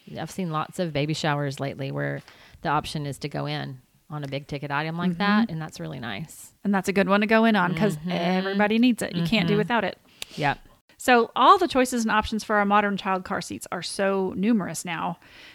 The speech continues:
Speaker 2: that that research and selection process can even be more daunting than buying the actual car itself. If you've
Speaker 1: Yeah.
Speaker 2: looked online or just walked down the aisle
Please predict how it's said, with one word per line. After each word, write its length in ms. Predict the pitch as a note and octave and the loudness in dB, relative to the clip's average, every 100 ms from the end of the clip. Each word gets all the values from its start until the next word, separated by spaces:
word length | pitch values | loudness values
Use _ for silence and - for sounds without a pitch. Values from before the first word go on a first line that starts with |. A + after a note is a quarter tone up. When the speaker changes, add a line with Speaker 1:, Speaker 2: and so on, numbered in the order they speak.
| _ | _
Speaker 2:
that 200 | A3 G#3 | 0 0
that 180 | G#3 - | 0 0
research 380 | G#3 A3 A3+ A3 | -2 0 0 0
and 120 | G3 | -2
selection 420 | - G3 B3 - G3 | -4 -4 -4 -4 -6
process 560 | E3+ E3+ - F3 - - - - - | -6 -8 -8 -10 -12 -16 -14 -14 -4
can 180 | A#3 A3 | -2 -2
even 240 | A#3+ D#4+ | -2 0
be 120 | C#4+ | 2
more 180 | B3 A#3 | 4 2
daunting 460 | G3+ F3+ F#3 G3+ G3+ | 0 -2 -4 -6 -4
than 120 | F3+ | -2
buying 280 | E3 D#3 F#3 | -2 -2 -2
the 100 | - | -4
actual 300 | - - - | -8 -8 -4
car 200 | - - | -2 -2
itself. 600 | - E4+ E4+ - - - _ _ _ _ _ G3+ | -2 0 2 0 -8 -20 _ _ _ _ _ -2
If 100 | E3 | 2
you've 140 | C4 | 2
Speaker 1:
Yeah. 60 | G#3+ | 2
Speaker 2:
looked 200 | A#3+ B3 | 2 2
online 520 | A3+ G3+ G#3 A3 G#3+ | 2 2 2 4 2
or 100 | D#3+ | 0
just 260 | G#3+ G#3 | -4 -2
walked 240 | A3+ C4+ - | 2 2 6
down 180 | C4 A3+ | 6 6
the 120 | - | 4
aisle 460 | D#3+ E3 F#3+ A#3+ | 2 2 2 0